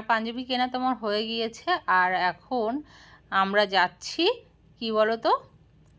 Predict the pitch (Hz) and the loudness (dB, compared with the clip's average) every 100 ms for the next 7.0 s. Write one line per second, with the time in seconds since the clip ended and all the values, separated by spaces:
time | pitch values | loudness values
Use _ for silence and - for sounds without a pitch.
0 | _ 226 220 240 208 170 175 165 151 156 | _ -6 -4 0 -2 -2 -4 -4 -6 -8
1 | - - 214 208 208 226 254 254 262 220 | -10 -4 -2 4 4 2 -4 -6 0 4
2 | 180 - 226 381 - _ - 190 175 170 | 4 2 -4 -4 -14 _ -12 0 0 0
3 | 202 202 226 247 214 202 202 214 214 240 | -2 -4 -6 -6 -8 -8 -8 -8 -6 -8
4 | 240 190 190 202 220 240 415 - 196 190 | -8 -8 -6 -6 -6 -4 -6 -6 -8 -4
5 | 202 208 254 262 277 247 233 240 240 233 | -4 -4 -4 -2 -2 -4 -8 -10 -8 -4
6 | 240 240 233 262 240 233 226 214 185 202 | 0 0 0 -4 -4 -2 -4 -2 -2 -4